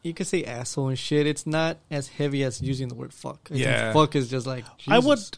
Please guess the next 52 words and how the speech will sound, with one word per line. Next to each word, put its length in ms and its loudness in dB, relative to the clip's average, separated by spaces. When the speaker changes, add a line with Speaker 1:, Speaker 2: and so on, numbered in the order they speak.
Speaker 3:
I 80 4
would 160 4
love 280 6
the 80 2
count 500 0
of 200 0
how 100 0
many 140 0
curse 320 2
words 320 2
were 240 2
in 60 2
the 80 0
Deadpool 380 0
movie. 260 -4
Because 180 4
remember 280 6
me, 340 2
I 80 4
think 160 0
we, 120 4
we, 180 4
we've, 300 4
uh, 180 8
we've 180 6
educated 460 6
some 120 2
of 60 2
the 80 4
fans 320 2
here 220 4
that 160 8
it 20 0
doesn't 220 6
have 140 2
to 60 -6
be 80 2
gory. 600 6
It's 180 2
a, 200 4
a 200 10
certain 360 8
amount 320 8
of 120 2
curse 400 8
words 300 8
for 140 -2
you 200 4
to 80 8
be 120 6
rated 420 2
R. 200 -2